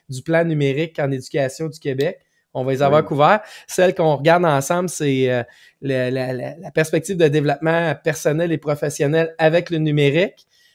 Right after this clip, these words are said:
Speaker 1: euh, dans une posture d'auton-, d'autonomisation. Ouais, petit mot compliqué. Mais l'idée, c'est, euh, puis je, je trouvais intéressant ton parcours professionnel. Je trouvais intéressant, tu sais, on s'était parlé un peu de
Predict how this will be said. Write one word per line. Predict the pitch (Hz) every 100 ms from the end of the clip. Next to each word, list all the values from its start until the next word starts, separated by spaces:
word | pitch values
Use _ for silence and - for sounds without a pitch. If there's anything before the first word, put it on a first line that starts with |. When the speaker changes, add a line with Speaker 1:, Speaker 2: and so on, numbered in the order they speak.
| _ -
Speaker 1:
euh, | 135 135
dans | 131 147
une | 143 160
posture | 160 156 160 - 180
d'auton-, | 156 156 151 -
d'autonomisation. | 156 151 180 170 156 151 147 147 131 - - 151 247 - _ _ _
Ouais, | 123 143 _ _
petit | - -
mot | 135
compliqué. | 147 131 - 196 240 - - -
Mais | 147 151 156 147
l'idée, | 151 147 208 262
c'est, | - 170 180 196 175
euh, | 127 127 123 117 _ _ _ -
puis | 156 160
je, | - -
je | -
trouvais | 156 175
intéressant | 208 214 175 160 -
ton | - 151
parcours | 143 139 - 196
professionnel. | 196 151 151 147 160 139 143 185 208
Je | -
trouvais | 143 151
intéressant, | 165 165 143 139 180
tu | 190
sais, |
on | 175
s'était | - 143
parlé | 147 143 156 170
un | 135
peu | 127 160 165
de | 139 135